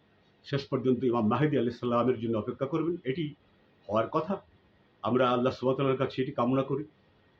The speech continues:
যে মুসলিমরা এই নির্যাতন থেকে, এই অকাতরে জীবন দেওয়ার থেকে যেন রেহাই পায়। আল্লাহ সুবহানাহু ওয়া তাআলা যেন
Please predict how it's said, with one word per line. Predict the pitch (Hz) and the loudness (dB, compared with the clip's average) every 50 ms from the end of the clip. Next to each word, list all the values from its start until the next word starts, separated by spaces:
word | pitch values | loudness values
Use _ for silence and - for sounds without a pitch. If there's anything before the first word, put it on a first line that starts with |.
| _ - | _ -2
যে | 110 107 | 0 2
মুসলিমরা | 117 127 - - 139 127 120 117 110 101 - - _ _ _ _ _ _ _ _ - | 2 2 0 0 0 2 2 2 2 0 -4 -8 _ _ _ _ _ _ _ _ -2
এই | 113 110 | 0 2
নির্যাতন | 113 117 107 - 139 143 147 156 147 131 113 | 2 0 0 2 2 2 2 2 2 2 2
থেকে, | 113 110 - 113 101 92 - - _ _ _ _ _ _ _ _ _ - | 0 -2 -2 -2 -2 -2 -4 -6 _ _ _ _ _ _ _ _ _ 0
এই | 113 117 117 110 107 101 - - _ _ _ _ _ _ _ _ _ _ _ - | 2 2 2 2 0 -2 -4 -8 _ _ _ _ _ _ _ _ _ _ _ -6
অকাতরে | 110 - 156 160 165 165 170 151 139 107 | -2 2 4 4 4 6 6 4 4 4
জীবন | 104 117 123 139 151 151 135 | 2 2 4 6 6 6 6
দেওয়ার | 135 143 139 135 - - - _ _ _ _ _ _ _ _ - | 6 6 6 4 2 -2 -8 _ _ _ _ _ _ _ _ -4
থেকে | 131 117 110 120 110 98 | -4 0 2 2 2 2
যেন | 90 110 110 110 107 98 85 78 80 - - _ - - | 0 0 0 0 0 -2 -4 -6 -10 -16 -18 _ -8 -4
রেহাই | 117 117 135 143 131 | -2 0 2 2 2
পায়। | - - - - | 0 -2 -6 -8
আল্লাহ | 107 113 123 120 | -6 -4 -4 -4
সুবহানাহু | - - 113 113 107 117 113 | -4 -4 -6 -6 -4 -4 -4
ওয়া | 107 98 | -4 -2
তাআলা | 104 104 101 | -2 -2 -2
যেন | 98 | -2